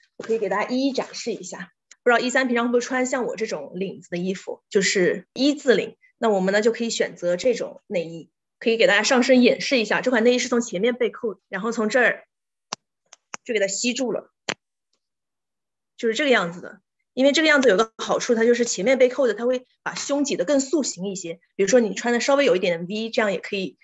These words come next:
展示出你的沟沟来。然后同时呢，这个跟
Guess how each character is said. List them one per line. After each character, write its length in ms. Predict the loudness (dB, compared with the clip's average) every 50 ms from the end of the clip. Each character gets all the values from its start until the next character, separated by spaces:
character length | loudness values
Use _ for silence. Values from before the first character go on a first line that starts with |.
| _ _ 0
展 180 | 2 2 2 2
示 160 | 0 0 0
出 140 | 2 2 2
你 100 | 2 2
的 100 | 0 4
沟 140 | 4 6
沟 160 | 8 8 8 8
来。 260 | 8 6 0 -4 -10 -16 -20 -20 -10 -2
然 120 | 2 4
后 80 | 4 4
同 180 | 4 4 0 0
时 120 | 2 2
呢， 120 | 2 2
这 120 | 2 2 4
个 160 | 6 6 4
跟 400 | 4 4 2 2 2 2 -4 -10